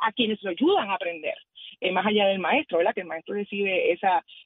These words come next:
eh, preparación, eh, profesional. Así que educación hay que mirarlo muy de cerca.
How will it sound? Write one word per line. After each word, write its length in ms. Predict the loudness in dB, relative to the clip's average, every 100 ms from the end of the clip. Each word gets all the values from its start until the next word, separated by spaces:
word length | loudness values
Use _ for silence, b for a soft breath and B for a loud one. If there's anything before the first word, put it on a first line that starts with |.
| -4
eh, 220 | 0 2
preparación, 840 | 2 0 0 -2 -4 -2 -4 -8 -8
eh, 280 | -6 -4 -2
profesional. 800 | 0 0 0 -2 0 2 2 -2 -10 B -6
Así 140 | -2
que 80 | 0
educación 380 | 2 0 0 -2
hay 60 |
que 100 | 2
mirarlo 300 | 2 2 2
muy 200 | 2 2
de 120 | 0 0
cerca. 460 | 0 -2 -2 -2